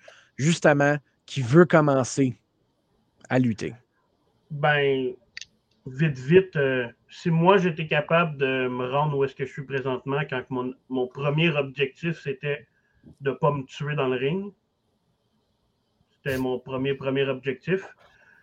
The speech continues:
Speaker 2: Après ça, c'est de faire un match. Puis une fois que t'as la piqûre, t'as la piqûre, puis t'arrêtes plus. Mais juste commencer,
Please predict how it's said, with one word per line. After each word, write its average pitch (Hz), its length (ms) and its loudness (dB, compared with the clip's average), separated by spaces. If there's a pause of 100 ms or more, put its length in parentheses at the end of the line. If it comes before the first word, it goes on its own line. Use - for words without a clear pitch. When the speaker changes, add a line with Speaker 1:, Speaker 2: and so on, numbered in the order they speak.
(240)
Speaker 2:
Après 156 300 2
ça, 185 160 4
c'est 170 180 2 (160)
de 147 140 4
faire 156 380 2
un 160 120 4
match. 165 480 0 (500)
Puis 135 100 -6
une 131 120 -4
fois 165 120 -2
que 156 60 -10
t'as 160 100 -2
la 143 100 2
piqûre, 156 320 -4
t'as 147 80 -4
la 127 140 -2
piqûre, 151 280 -8
puis - 80 -20
t'arrêtes 123 360 -6
plus. 170 240 -4 (720)
Mais 127 560 0 (240)
juste 165 340 2
commencer, 180 720 2